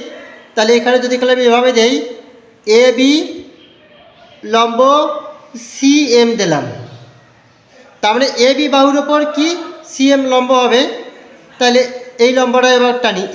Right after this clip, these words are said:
এবং, এবং এ বি লম্ব এখানে ডি, যদি এন দেই,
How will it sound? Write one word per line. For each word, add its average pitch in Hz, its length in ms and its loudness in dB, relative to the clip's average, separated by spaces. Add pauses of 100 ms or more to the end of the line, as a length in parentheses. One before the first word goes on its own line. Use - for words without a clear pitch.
এবং, 247 300 2 (2000)
এবং 262 340 2 (240)
এ 247 180 4
বি 285 200 2 (1160)
লম্ব 247 340 0 (720)
এখানে 247 340 2
ডি, 262 240 2 (1040)
যদি 254 180 -2 (160)
এন 262 180 2
দেই, 226 220 0